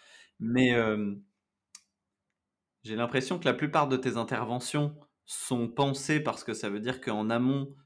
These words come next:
tu te dis, « OK, où est-ce qu'a lieu l'événement ? Quels sont les codes de l'endroit où je vais ? Qu'est-ce qui est attendu ? » pour du coup proposer quelque chose d'inattendu.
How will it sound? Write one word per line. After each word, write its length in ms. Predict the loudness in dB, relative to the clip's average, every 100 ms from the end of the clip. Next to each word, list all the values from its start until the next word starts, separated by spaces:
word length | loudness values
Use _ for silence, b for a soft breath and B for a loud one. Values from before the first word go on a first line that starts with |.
| B
tu 160 | -12 -4
te 80 |
dis, « 240 | -2 -2 -4
OK, 240 | -6 -2 -2 -2 -6 _ _ 0
où 160 | 4
est-ce 160 | 4 2
qu'a 120 | 0
lieu 160 | 2 4
l'événement ? 680 | 4 4 2 2 -2 -6 -20 _ _ 0
Quels 160 | 0
sont 200 | 2 0
les 220 | 2 0 2
codes 460 | 2 4 0 -4
de 420 | -6 -2 2 2 4
l'endroit 420 | 4 2 6 6
où 80 | 6
je 120 | 6
vais ? 380 | 4 2 -4 -10 _ _ _ -10
Qu'est-ce 200 | -10 -4
qui 200 | 0 2
est 140 | 2
attendu ? » 680 | 2 2 2 2 0 -4 -12 _
pour 140 | -10 -8
du 80 | -8
coup 120 | -12
proposer 420 | -8 -6 -6 -6
quelque 300 | -6 -6 -6
chose 380 | -2 -2 -2 -6
d'inattendu. 840 | -8 -2 -2 0 -2 -2 -2 -4